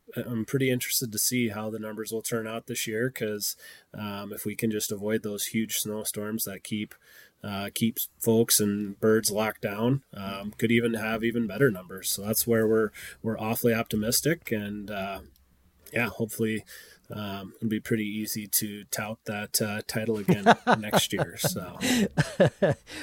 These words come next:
Speaker 2: Well, you bring up something that is unique in South Dakota. I think it's probably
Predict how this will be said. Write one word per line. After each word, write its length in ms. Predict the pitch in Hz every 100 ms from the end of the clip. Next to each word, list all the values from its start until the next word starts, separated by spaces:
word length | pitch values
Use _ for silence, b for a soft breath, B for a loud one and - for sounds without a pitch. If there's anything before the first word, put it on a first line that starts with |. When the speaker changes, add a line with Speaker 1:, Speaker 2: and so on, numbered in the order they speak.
| B
Speaker 2:
Well, 220 | 175 175
you 160 | 160 165
bring 300 | 151 180 202
up 260 | 180 170 -
something 400 | - 160 - 139
that 160 | 127
is 220 | 123 147 139
unique 520 | 123 127 151 151 -
in 500 | - 123 113 113 110 - -
South 280 | - 151 135
Dakota. 280 | - 139 123
I 80 |
think 160 | 117 139
it's 100 | 127
probably 540 | - 131 120 110 104